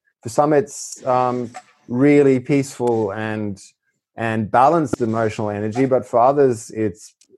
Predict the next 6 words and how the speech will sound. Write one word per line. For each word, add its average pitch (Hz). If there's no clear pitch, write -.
it's -
intensity, 120
it's 95
strife, 120
it's, -
um, 101